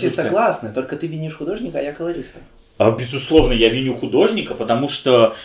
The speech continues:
Speaker 1: э, ну, оно движение внутри страниц, оно, м, как это сказать,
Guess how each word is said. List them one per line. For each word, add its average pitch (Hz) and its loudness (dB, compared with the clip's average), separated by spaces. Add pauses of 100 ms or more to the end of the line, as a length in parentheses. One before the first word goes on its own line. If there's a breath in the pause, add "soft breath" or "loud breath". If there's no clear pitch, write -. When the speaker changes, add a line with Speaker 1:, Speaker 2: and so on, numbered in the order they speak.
(100)
Speaker 1:
э, - -10
ну, 113 8
оно 135 4
движение 135 6
внутри 131 -4
страниц, 147 -4
оно, 160 4
м, 127 -6 (760 soft breath)
как - -4
это 170 0
сказать, 170 2